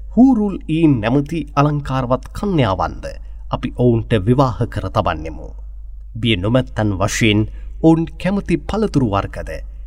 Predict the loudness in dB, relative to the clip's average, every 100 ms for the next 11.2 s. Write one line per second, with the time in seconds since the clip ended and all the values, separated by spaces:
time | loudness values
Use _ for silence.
0 | -10 -4 0 4 2 4 4 4 0 -2
1 | -4 -6 -6 -10 -10 2 6 6 6 2
2 | 0 -2 0 0 2 0 0 0 -2 -2
3 | -4 -2 -4 -4 -10 -10 -12 -12 -12 -12
4 | -12 -12 -12 -12 -14 -16 -16 -16 -16 -16
5 | -18 -18 -4 0 2 2 2 0 0 2
6 | 2 2 2 0 -4 -4 -8 -12 -10 -2
7 | 0 2 0 2 4 4 4 0 2 4
8 | 2 -2 0 2 2 2 2 4 4 4
9 | 0 -8 0 2 4 4 4 2 0 -2
10 | -8 -10 -12 -12 -12 -12 -12 -14 -10 -2
11 | 0 0